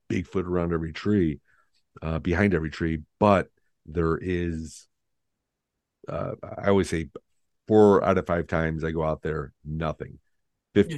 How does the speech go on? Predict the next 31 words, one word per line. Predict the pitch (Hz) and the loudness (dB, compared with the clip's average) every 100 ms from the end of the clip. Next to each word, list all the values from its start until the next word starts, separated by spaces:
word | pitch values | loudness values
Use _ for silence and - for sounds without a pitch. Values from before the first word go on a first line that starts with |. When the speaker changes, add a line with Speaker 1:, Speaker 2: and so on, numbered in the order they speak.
| 127 | -4
Speaker 1:
you | 90 | -2
know, | 76 | 0
out | 80 | -2
of | 76 | -4
the | - - | -4 0
fifth | 117 - | 0 2
time, | 113 104 101 82 _ _ _ _ - | 4 4 2 -2 _ _ _ _ -16
something | - 127 123 87 82 71 - | 2 4 4 2 0 -4 -14
still | - - 92 | -10 0 2
inconclusive. | 82 73 76 - 82 - 67 - _ _ _ _ _ _ _ - | 0 -2 -8 -4 -4 -6 -14 -20 _ _ _ _ _ _ _ -8
And | |
that | 82 76 | -6 -4
goes | 85 76 | -4 -2
on. | 80 80 78 | -4 -4 -6
You | 78 | -8
gotta | 78 78 | -10 -10
do | 76 87 78 | -10 -10 -10
that, | 73 _ _ _ _ - | -14 _ _ _ _ -20
you | 80 | -18
know, | 80 | -18
just | 78 - | -20 -12
go | - 82 | -4 -2
out | - | -2
all | 76 85 | -4 -2
year | 82 78 | -2 -2
round, | 78 92 98 92 | 0 0 0 -2
year | - 85 82 78 | -6 -4 -4 -6
after | - 80 | -8 -6
year. | 90 98 92 - _ _ _ _ _ - | -2 0 0 -4 _ _ _ _ _ -8
And, | 85 80 78 | -4 -2 -2
um, | 80 78 76 73 | -4 -4 -6 -10